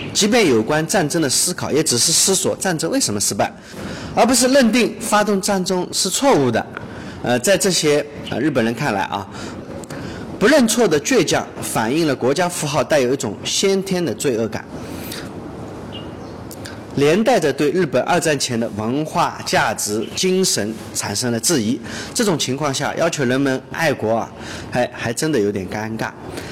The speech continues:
另外，二战结束后啊，日本被美国一度占领了，呃，一段时间，一直在不断地弱化日本的概念。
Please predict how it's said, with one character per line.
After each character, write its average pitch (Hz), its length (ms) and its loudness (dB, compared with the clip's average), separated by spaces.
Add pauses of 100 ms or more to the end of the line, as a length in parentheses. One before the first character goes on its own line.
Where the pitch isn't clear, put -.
(160)
另 165 140 4
外， 160 80 6 (120)
二 151 120 2
战 120 200 0
结 131 140 0
束 139 160 -4
后 135 220 2
啊， 92 180 -2 (140)
日 175 180 4
本 104 240 -2 (500)
被 127 300 4 (300)
美 117 200 2
国 113 320 2
一 147 80 2
度 175 300 2
占 151 220 0
领 107 120 0
了， 110 220 -2 (140)
呃， 95 120 0
一 78 80 0
段 113 200 -2
时 110 160 -2
间， 151 260 0 (840)
一 185 120 4
直 160 180 2
在 131 180 2
不 127 200 0
断 196 180 4
地 151 80 0
弱 165 160 4
化 - 240 -2
日 147 140 0
本 101 180 -2
的 90 160 -4 (160)
概 151 160 2
念。 110 180 0